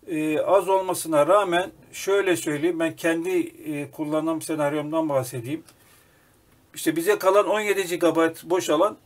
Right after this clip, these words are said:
benim bütün kullandığım programları, e, yükledim ben. E, cihazda bunlar da aşağı yukarı bir altı yedi gigabayt bir, e, yer tuttu. E, yine bana kalan, e,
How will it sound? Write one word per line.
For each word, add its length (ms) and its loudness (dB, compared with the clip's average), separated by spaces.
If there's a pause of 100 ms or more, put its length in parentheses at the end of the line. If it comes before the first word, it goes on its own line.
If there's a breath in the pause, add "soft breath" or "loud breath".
(120)
benim 640 -2
bütün 280 -10
kullandığım 540 -4
programları, 960 0
e, 60 -8
yükledim 840 -2
ben. 220 -2 (140)
E, 500 -4
cihazda 480 0
bunlar 340 0
da 120 -2
aşağı 420 -2
yukarı 540 0 (560 soft breath)
bir 60 -4
altı 320 4
yedi 240 -2
gigabayt 720 0
bir, 420 -2
e, 60 -6 (200)
yer 320 2
tuttu. 480 -8 (1300 soft breath)
E, 100 -2
yine 800 2
bana 260 4
kalan, 360 2
e, 240 2